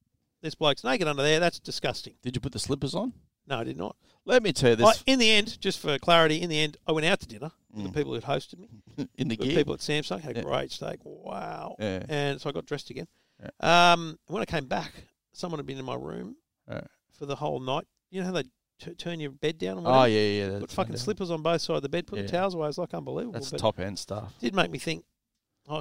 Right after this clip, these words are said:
Speaker 1: I just can't do the bathrobe."
Speaker 2: Yeah,
Speaker 1: I just
Speaker 2: nah.
Speaker 1: ca-, bathrobe, I can't do it.
Speaker 2: Upon reflection, I, I would do that. No, I think I have. I mean, that's what it's there for.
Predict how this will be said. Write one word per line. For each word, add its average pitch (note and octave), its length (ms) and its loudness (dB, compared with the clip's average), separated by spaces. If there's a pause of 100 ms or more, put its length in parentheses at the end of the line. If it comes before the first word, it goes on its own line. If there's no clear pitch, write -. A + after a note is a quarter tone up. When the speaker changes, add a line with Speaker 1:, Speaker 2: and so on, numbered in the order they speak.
Speaker 1:
I E3+ 80 -2
just - 140 -8
can't B2+ 160 -10
do B2 80 -8
the A#2+ 80 -8
bathrobe." - 560 -4
Speaker 2:
Yeah, G#2 60 -6
Speaker 1:
I G#2+ 100 -2
just B2 60 0
Speaker 2:
nah. A2+ 120 2
Speaker 1:
ca-, - 120 -10
bathrobe, G#3 540 8 (200)
I G3 40 2
can't F#3 220 4
do F3 120 0
it. D#3 80 -6 (140)
Speaker 2:
Upon E3 320 6
reflection, B2+ 440 2
I, G#2+ 60 6
I A2+ 120 4
would A#2 240 2
do F#2 160 0
that. F#2 220 -2 (420)
No, C3+ 160 10
I D3 80 10
think A#3 160 2
I C#3+ 80 4
have. C3+ 240 2 (1000)
I B3+ 120 8
mean, E4 140 4
that's F4+ 200 4
what B3+ 80 6
it's - 140 -6
there B2+ 260 4
for. C#3 220 4